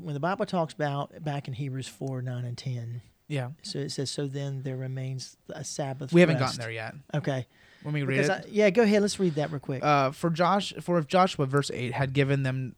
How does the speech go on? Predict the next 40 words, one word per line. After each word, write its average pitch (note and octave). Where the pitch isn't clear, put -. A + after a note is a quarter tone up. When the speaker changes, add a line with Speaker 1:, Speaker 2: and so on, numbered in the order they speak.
Speaker 2:
rest, A#2+
God C3+
would C3+
not C3
have B2+
spoken D3
on C3
another B2+
day A#2+
later A#2+
on. D3+
So F#3+
then C#3
there C#3
remains C#3
a C#3+
Sabbath D3
rest C3
for -
the B2+
people A#2+
of B2
God. B2+
For D3+
whoever D3
has D#3+
entered E3+
God's D3
rest C3+
has C#3+
also D3
rested D3
from C3
his D#3+
works C3+
as C3+
God B2
did A#2
from D3
his. -